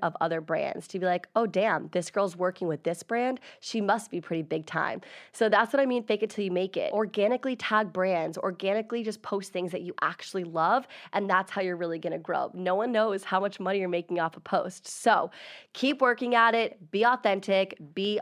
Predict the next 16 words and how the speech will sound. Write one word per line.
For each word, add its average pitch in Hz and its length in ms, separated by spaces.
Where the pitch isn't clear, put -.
authentically 190 680
you 185 380
and 160 220
vulnerable 175 520
online. 165 520
I 156 60
know 165 260
that's 170 220
so, - 180
so 165 220
hard. 160 560
Don't 180 220
listen 185 260
to 165 40
the 175 80
haters. 170 460